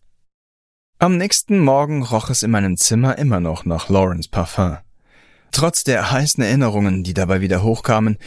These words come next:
wurde mir von dem süßlichen Geruch übel, als ich nach dem Duschen ins Zimmer zurückkam. Ich riss das Fenster auf, um ein wenig frische Luft zu bekommen.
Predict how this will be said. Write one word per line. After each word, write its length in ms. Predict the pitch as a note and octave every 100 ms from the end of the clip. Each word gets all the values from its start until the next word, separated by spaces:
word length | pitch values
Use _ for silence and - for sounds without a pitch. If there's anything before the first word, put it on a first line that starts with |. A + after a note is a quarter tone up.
| - -
wurde 300 | - C3 C3
mir 100 | B2
von 160 | A2+ A#2+
dem 140 | A2
süßlichen 560 | G2+ A2+ - G2+ - G#2
Geruch 400 | G2 F2+ F#2+ G2+ -
übel, 420 | A2 F#2 E2 D2
als 260 | A1+ E2
ich 220 | D2 D#2 G2
nach 200 | F2 F2
dem 200 | F2+ F#2
Duschen 300 | G2+ - F2+
ins 200 | F2 -
Zimmer 300 | G#2 F2 D#2+
zurückkam. 640 | E2+ E2+ - F#2+ D#2 D#2 - - - - - _ -
Ich 240 | C#3+ C#3+
riss 140 | F3
das 180 | - E3+
Fenster 400 | E3+ D3 - F#2+
auf, 320 | - D2+ -
um 100 | - E2+
ein 200 | E2 D2+
wenig 300 | F2+ F#2 -
frische 240 | G2 -
Luft 220 | G#2+ A#2
zu 120 | - E2+
bekommen. 540 | G2 F2 C2 B1+ -